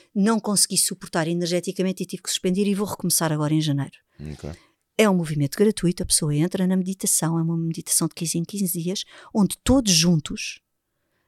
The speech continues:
Speaker 1: durante alguns minutos, vamos olhar para os nossos antepassados, vamos entrar na espiral do tempo
Speaker 2: Uhum.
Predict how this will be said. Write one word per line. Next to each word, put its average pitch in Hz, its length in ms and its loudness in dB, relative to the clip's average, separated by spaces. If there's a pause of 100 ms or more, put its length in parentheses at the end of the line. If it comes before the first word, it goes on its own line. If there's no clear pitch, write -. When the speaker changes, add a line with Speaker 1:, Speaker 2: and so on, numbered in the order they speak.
Speaker 1:
durante 202 360 2
alguns 190 340 2
minutos, 208 640 0 (480)
vamos 202 300 2
olhar 226 320 4
para 226 180 0
os 196 80 0
nossos 233 260 -2
antepassados, 196 500 -4
vamos 190 220 -4
entrar 220 300 2
na 226 60 0
espiral 226 500 2
do 220 100 -8
tempo 175 400 -6
Speaker 2:
Uhum. 110 400 0